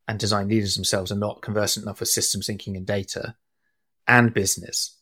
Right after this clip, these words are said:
to be able to. So there's just a lot of confounding factors. But to your point about Thousand Rivers, um, you know, it's actually,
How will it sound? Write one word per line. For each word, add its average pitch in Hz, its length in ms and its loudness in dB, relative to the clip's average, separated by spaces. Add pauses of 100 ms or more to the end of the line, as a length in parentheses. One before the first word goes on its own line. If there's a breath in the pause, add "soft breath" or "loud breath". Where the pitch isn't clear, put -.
(140)
to - 160 -2
be 101 80 -2
able 98 140 -2
to. 101 200 -10 (120)
So 135 160 6
there's 123 200 6
just - 220 2
a 123 60 6
lot 131 180 8
of 120 80 2
confounding 117 880 2
factors. 113 560 -4 (800 loud breath)
But 117 220 0
to - 100 2
your 120 100 8
point 127 220 4
about 110 240 2
Thousand 104 320 6
Rivers, - 560 -2 (1400)
um, 110 440 2 (260)
you 113 100 0
know, 110 80 4
it's 117 220 2
actually, 117 560 2